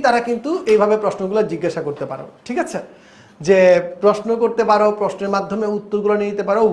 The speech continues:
one to one যে উত্তর দেওয়ার যে পার্টটা, সেই ডাউট সলভিংটাও আমাদের এবার থাকবে গত বছরের মতোই। প্রিমিয়াম পাস, আমিই পাবো প্রিমিয়াম পাস। আনলিমিটেড পরীক্ষা, আমাদের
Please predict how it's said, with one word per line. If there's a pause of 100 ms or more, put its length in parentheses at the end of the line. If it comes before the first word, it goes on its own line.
(160)
one (100)
to (260)
one (100)
যে (160)
উত্তর
দেওয়ার
যে
পার্টটা,
সেই
ডাউট
সলভিংটাও (360)
আমাদের
এবার (300)
থাকবে (840)
গত (120)
বছরের
মতোই। (640)
প্রিমিয়াম (140)
পাস, (640)
আমিই
পাবো (120)
প্রিমিয়াম (120)
পাস। (500)
আনলিমিটেড (100)
পরীক্ষা, (240)
আমাদের